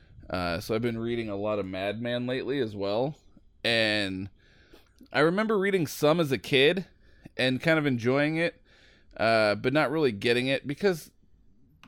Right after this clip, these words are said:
now, reading it now, I don't think that was really meant for, for younger. I think I was, like, around twelve, thirteen at the time. I don't think that those kind of books was really meant for, for me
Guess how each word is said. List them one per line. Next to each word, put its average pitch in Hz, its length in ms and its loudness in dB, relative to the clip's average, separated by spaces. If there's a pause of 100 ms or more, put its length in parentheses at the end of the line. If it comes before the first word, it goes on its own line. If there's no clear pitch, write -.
(120)
now, 175 420 2 (280)
reading 220 380 -2
it 117 100 -2
now, 127 240 0
I 131 60 0
don't 208 160 2
think 175 140 -2
that 131 120 2
was 123 120 0
really 123 160 4
meant 104 380 -2
for, 101 540 -2 (380)
for 113 300 -4
younger. 104 600 -2
I 107 60 2
think 151 140 2
I 113 80 2
was, 117 120 0
like, 107 140 -4
around 98 300 -4 (180)
twelve, 104 560 -2
thirteen 101 540 -2
at 110 100 -6
the - 80 -2
time. 123 300 -2 (720)
I 185 140 -4
don't 233 180 -6
think 226 180 -4
that 208 120 -4
those 208 240 0
kind 202 220 -4
of 151 80 -2
books 156 220 0
was 135 140 -4
really 147 220 0
meant 113 480 -2
for, 180 460 0 (420)
for 190 200 -4
me 190 440 -2